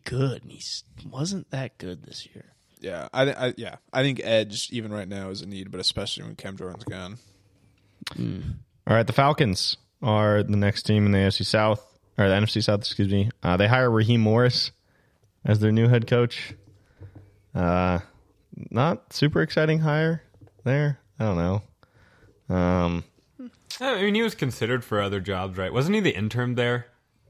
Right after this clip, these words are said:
Speaker 4: a couple of years ago? I'm pretty
Speaker 3: Yeah.
Speaker 4: sure he was.
Speaker 3: Yeah, I think you're right.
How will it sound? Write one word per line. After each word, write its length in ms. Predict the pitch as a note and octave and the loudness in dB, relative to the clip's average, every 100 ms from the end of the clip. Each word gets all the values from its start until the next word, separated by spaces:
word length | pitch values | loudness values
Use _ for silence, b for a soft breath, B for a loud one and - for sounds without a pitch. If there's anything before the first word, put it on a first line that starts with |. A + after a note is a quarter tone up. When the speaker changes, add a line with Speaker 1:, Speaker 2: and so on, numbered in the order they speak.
| - - - _ | -20 -20 -20 _
Speaker 4:
a 60 | - | -12
couple 280 | - G2+ G2+ | -8 -6 -4
of 60 | |
years 180 | F#2+ G2 | -4 -6
ago? 280 | A2+ A#2 A#2+ | -4 -4 -4
I'm 60 | F#2+ | 0
pretty 140 | A2 | 4
Speaker 3:
Yeah. 460 | G#2+ G#2 G2+ G2+ F#2 | 6 6 4 4 2
Speaker 4:
sure 80 | E2 | -4
he 40 | |
was. 160 | E2+ - | -8 0
Speaker 3:
Yeah, 240 | F#2 F2 | 4 4
I 60 | F2 | 2
think 220 | F#2+ F2+ | 0 0
you're 100 | E2+ | 2
right. 300 | F2 F2 F2 | 4 2 0